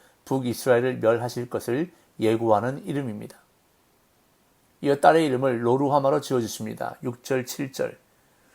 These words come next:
고멜이 또 임신하여 딸을 낳음에 여호와께서 호세아에게 이르시되 그의 이름을 로루하마라 하라. 내가 다시는 이스라엘 족속을 긍휼히 여겨서 용서하지 않을 것임이니라.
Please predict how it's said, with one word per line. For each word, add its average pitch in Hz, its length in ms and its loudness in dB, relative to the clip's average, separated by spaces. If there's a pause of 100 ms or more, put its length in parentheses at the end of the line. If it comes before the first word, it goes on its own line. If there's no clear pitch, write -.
(200)
고멜이 127 340 2
또 135 120 2
임신하여 131 540 0
딸을 143 280 4
낳음에 104 460 0
여호와께서 117 680 2
호세아에게 123 500 0
이르시되 104 420 -6 (420)
그의 135 260 2
이름을 127 340 0
로루하마라 120 640 2
하라. 107 240 -2 (420)
내가 117 180 4
다시는 120 400 0
이스라엘 120 340 2
족속을 120 500 -4 (300)
긍휼히 143 420 -2
여겨서 104 440 -2
용서하지 120 460 0
않을 110 280 -2
것임이니라. 101 680 -6